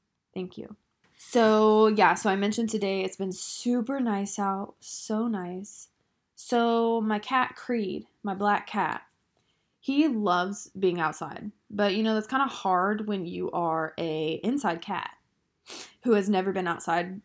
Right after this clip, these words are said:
really much at all. And he has gone outside, you know, remember that story? I don't know if I told it, but he was hanging off the edge of our balcony one time.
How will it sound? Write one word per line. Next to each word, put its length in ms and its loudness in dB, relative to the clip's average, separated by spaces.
really 320 0
much 260 -4
at 60 -4
all. 360 -2
And 340 2
he 520 0
has 580 -4
gone 240 0
outside, 580 0
you 120 0
know, 180 0
remember 280 0
that 140 0
story? 520 2
I 80 -2
don't 120 -4
know 60 0
if 100 -6
I 60 0
told 280 -4
it, 120 -4
but 120 -4
he 120 0
was 120 -6
hanging 220 -2
off 160 -2
the 120 -4
edge 260 -2
of 140 -6
our 220 -2
balcony 480 -4
one 180 -4
time. 420 -4